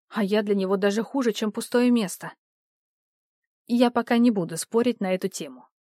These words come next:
Есть у меня кое-какие догадки на этот счёт, но пока нет точных доказательств, всё же не хочу давать тебе ложную надежду». «Надежду на что?» Я с сомнением посмотрела на Дуэнью. «Что его озлобленность каким-то чудом пройдёт?»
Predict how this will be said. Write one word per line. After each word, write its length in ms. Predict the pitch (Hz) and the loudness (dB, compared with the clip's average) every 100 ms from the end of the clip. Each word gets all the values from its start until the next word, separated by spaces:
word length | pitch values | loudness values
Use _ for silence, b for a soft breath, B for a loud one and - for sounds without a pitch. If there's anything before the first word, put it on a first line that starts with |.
| _ _ - | _ _ -4
Есть 440 | 240 220 180 - | -2 0 0 0
у 40 | |
меня 240 | 185 185 185 | -4 -2 -2
кое-какие 500 | 196 185 196 196 202 | 0 0 -2 -2 0
догадки 440 | 202 185 180 - | 2 0 -4 -4
на 180 | 180 175 | -6 -4
этот 180 | 175 180 | -4 -4
счёт, 320 | - 175 - B B B | -4 -6 -8 B B B
но 240 | 208 214 | 0 0
пока 380 | - 208 220 214 | -2 -4 0 2
нет 280 | 202 196 - | 2 0 -2
точных 360 | 190 - 180 | -4 -4 -6
доказательств, 760 | 175 185 214 269 277 180 - - | -6 -2 0 0 0 -4 -6 -16
всё 200 | - 269 | -6 0
же 100 | 233 | 2
не 140 | 226 226 | 2 0
хочу 320 | 226 - 262 | -2 -2 -2
давать 320 | 220 208 220 | 0 2 0
тебе 240 | - 208 202 | -2 0 2
ложную 420 | 208 196 190 180 | 2 0 -2 -2
надежду». 560 | 185 180 160 - 165 - _ _ _ _ _ _ _ _ _ _ | -2 -4 -8 -12 -18 -20 _ _ _ _ _ _ _ _ _ _
«Надежду 500 | 185 196 196 196 196 | -6 -4 -2 -2 -2
на 140 | 202 214 | -2 -2
что?» 320 | - 220 175 _ _ _ _ - | -2 -4 -6 _ _ _ _ -6
Я 160 | 180 | -6
с 60 | 175 | -2
сомнением 520 | 190 180 202 196 175 | -4 -2 -2 -2 -4
посмотрела 540 | 185 190 190 185 175 | -6 -6 -4 -2 -4
на 120 | 170 175 | -6 -6
Дуэнью. 480 | 185 170 165 165 - _ _ _ _ _ | -4 -4 -8 -14 -20 _ _ _ _ _
«Что 220 | - - | -10 -2
его 240 | 196 196 196 | 0 2 2
озлобленность 580 | 196 208 202 196 185 | 2 2 2 0 -2
каким-то 400 | - 196 202 196 | -4 -2 -2 -2
чудом 320 | 190 214 202 196 | -2 0 0 0
пройдёт?» 500 | 202 196 233 - | 0 0 -2 -4